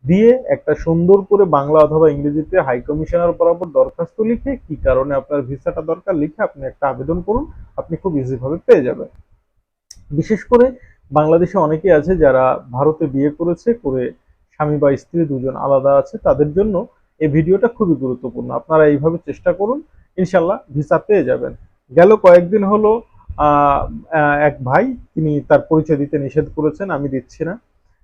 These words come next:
তিনি বাংলাদেশে বিয়ে করেছেন, বিয়ে করার পরে,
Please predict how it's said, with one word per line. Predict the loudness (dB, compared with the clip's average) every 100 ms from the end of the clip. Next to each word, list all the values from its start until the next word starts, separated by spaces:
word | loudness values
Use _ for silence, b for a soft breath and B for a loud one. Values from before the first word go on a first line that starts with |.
| -2
তিনি | 2
বাংলাদেশে | 2 2 0 -2 0
বিয়ে | 0 0
করেছেন, | 0 -2 -4 -10 -10
বিয়ে | -2 -2
করার | 2 2 2
পরে, | 0 2 2 2